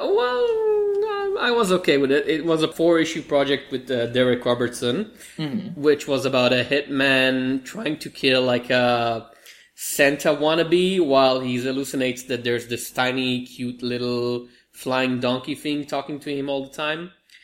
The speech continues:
Speaker 1: It was almost like seeing Grant Morrison doing a Mark Millar doing a Grant Morrison.
Speaker 2: Jesus. That's elaborate.
Speaker 1: I can see how you can make this, you can take this premise into, and make it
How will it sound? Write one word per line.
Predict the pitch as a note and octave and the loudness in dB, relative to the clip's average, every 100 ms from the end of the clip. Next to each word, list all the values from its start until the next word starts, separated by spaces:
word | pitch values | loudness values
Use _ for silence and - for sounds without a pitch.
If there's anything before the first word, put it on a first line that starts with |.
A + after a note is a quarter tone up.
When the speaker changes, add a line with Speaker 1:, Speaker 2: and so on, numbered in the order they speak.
| - _ _ - | -20 _ _ -4
Speaker 1:
It | D#3 D#3+ | -4 0
was | E3+ D3+ - - | -2 -2 -6 -4
almost | G#3 D4+ D#4 D#4+ - | 0 2 2 -2 -2
like | A#3 F#3 | -4 -4
seeing | - F#3+ F#3+ F#3 C#3+ C3 | -2 0 2 0 -4 -8
Grant | C#3 E3 F3+ | -4 -2 -2
Morrison | D3+ C#3+ C#3+ - D3 D3+ D#3 - _ _ _ | -2 0 0 -2 -6 -6 -8 -14 _ _ _
doing | C3 D#3+ D#3+ | -2 0 2
a | D3 | 2
Mark | D3 D3+ D3 - | 4 4 2 0
Millar | C3+ C3 B2+ B2 | 0 2 2 2
doing | B2+ C3 A#2+ | 0 0 -2
a | |
Grant | A2+ A#2 A2+ - | -4 -6 -6 -8
Morrison. | A2 G#2 - F#2 G2 _ _ | -10 -10 -12 -16 -18 _ _
Speaker 2:
Jesus. | - A2+ B2 - - - - - _ _ _ _ _ _ _ _ _ _ _ _ _ _ _ - | -6 -4 -4 -6 -8 -8 -8 -12 _ _ _ _ _ _ _ _ _ _ _ _ _ _ _ -6
That's | - A2 - - - - - | -4 -2 -4 -4 -6 -10 -10
elaborate. | A2 A2 A2+ G#2+ D#2+ D#2+ | -2 0 0 0 -6 -2
Speaker 1:
I | F#3 G3+ | 2 2
can | G3+ | 2
see | F#3 - C4+ | -2 0 2
how | C#4 | 2
you | A#3+ | 0
can | - G3+ F3 | -2 -2 0
make | E3+ E3+ - | 0 -2 -2
this, | E3+ D3+ - - | -4 -4 -8 -12
you | - D3 | -12 -10
can | D3 C3+ | -8 -6
take | D3 C3+ | -6 -6
this | B2+ | -10
premise | - C3+ C3 B2 - | -4 -2 -2 -4 -6
into, | B2+ B2 C3+ C#3 - - - - | -6 -4 -4 -4 -8 -20 -20 -8
and | B2 | -2
make | B2+ | 0
it | B2 | 0